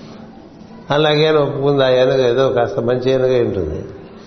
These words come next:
ఒప్పుకోవడం చేసి దాన్ని ఎప్పుడో ఎవడో మనబోటి మానవుడు వెళ్ళి వల వేసి పట్టేస్తే అప్పుడు ఈ ఎలుకలన్నీ వచ్చేసి ఆ వల కొరికేసి ఏనుగుని తప్పించేసి. మరి ఎలా ఉంది సహకారం?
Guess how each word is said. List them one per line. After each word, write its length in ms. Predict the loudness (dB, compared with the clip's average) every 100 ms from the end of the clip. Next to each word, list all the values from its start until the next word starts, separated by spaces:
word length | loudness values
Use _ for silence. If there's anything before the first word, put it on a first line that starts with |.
| -20 -20 -18 -6
ఒప్పుకోవడం 540 | -4 0 0 2 2 0
చేసి 220 | 0 0
దాన్ని 300 | 0 2 0
ఎప్పుడో 260 | -2 0
ఎవడో 600 | 2 2 2 2 2 0 0
మనబోటి 400 | -2 0 0 0
మానవుడు 640 | -2 0 0 2 2 2
వెళ్ళి 200 | 2 2
వల 200 | 0 2
వేసి 260 | 2 0 -2
పట్టేస్తే 840 | -2 -2 -2 -2 -2 -2 -2 -6 -12 -16 -18 -20 -20 -20 -18 -18 -20 -20 -14 -4
అప్పుడు 300 | -4 0 2
ఈ 120 | 4
ఎలుకలన్నీ 540 | 2 2 2 2 2
వచ్చేసి 500 | 2 0 0 0 0
ఆ 80 | 0
వల 220 | 2 0
కొరికేసి 580 | 0 0 0 0 0 0
ఏనుగుని 500 | 2 2 2 2 0
తప్పించేసి. 560 | 0 -2 -2 -8 -12 -16 -18 -20 -20 -20 -20 -12 -2
మరి 100 | 0
ఎలా 200 | 2 0
ఉంది 180 | -2 -2
సహకారం? 460 | -2 -2 -4 -8